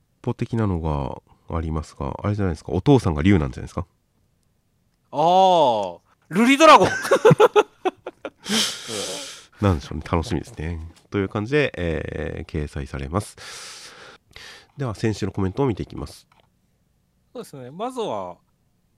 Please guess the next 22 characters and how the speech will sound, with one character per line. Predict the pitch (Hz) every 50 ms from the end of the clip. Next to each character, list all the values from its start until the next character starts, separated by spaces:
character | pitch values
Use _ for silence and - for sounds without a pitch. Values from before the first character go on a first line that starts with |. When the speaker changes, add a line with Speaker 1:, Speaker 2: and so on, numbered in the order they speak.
| _ _ _ _ _ _
Speaker 2:
は | - 117 113 110
あ、 | 117
ま | 165 185
あ、 | -
先 | - 180 170 165
週 | - 190 180
の | 175 160
ワ | 151 147
ン | 147 -
ピ | - 190 180
ー | 143
ス | - 117
の | 90
と | - -
こ | - 92
ろ | 87
の | 87 85
コ | _ - 92
メ | 92 92
ン | 92
ト | - 98 90
で、 | 87 87 90 90 87 -